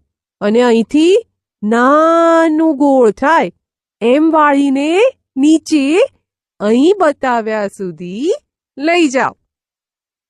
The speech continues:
આમ આ રીતે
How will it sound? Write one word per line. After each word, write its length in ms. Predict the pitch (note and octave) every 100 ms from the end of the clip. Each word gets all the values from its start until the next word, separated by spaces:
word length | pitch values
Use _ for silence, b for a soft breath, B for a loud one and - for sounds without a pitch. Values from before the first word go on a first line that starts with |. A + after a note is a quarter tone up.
| _ _ _ _ _
આમ 360 | A#3 F4+ E4 G4 B4+ _ _ _ _ _ _ _
આ 380 | D3+ D#3+ G#3 G#4
રીતે 440 | G#4+ C#4 - F#3+